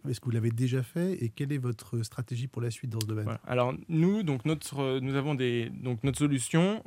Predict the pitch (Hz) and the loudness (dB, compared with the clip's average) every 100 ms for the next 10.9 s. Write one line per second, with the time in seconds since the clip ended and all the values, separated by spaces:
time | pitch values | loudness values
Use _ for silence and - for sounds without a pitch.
0 | - 127 123 120 127 139 135 123 135 120 | 0 4 6 4 2 0 0 2 2 2
1 | 131 - 135 127 113 104 - 117 120 117 | 0 2 2 2 0 -2 -4 -4 -2 0
2 | 180 151 110 190 185 - 135 127 139 127 | 2 0 2 0 0 -6 -4 0 2 0
3 | 117 147 156 131 131 127 120 107 117 117 | 2 2 2 0 0 0 -2 -6 -4 -6
4 | - 120 139 - - 139 202 - - - | -4 -2 -2 -2 -2 -2 -2 -10 -16 -8
5 | 127 113 151 - 156 127 117 98 135 151 | -4 0 0 2 0 0 -2 0 0 2
6 | 180 170 - - _ - 113 147 135 120 | -2 -8 -14 -20 _ -4 -2 0 0 0
7 | 110 123 196 127 117 110 117 117 117 117 | 0 0 0 0 0 0 2 2 2 2
8 | 117 120 151 131 127 135 - 139 139 123 | 2 2 2 2 0 -2 0 0 0 -2
9 | 110 127 117 113 127 131 110 - 107 117 | -2 -4 -4 -2 -2 -4 -6 -8 -6 -6
10 | 110 104 - - - 104 - 151 190 | -6 -8 -10 -12 -10 -10 -6 -4 -4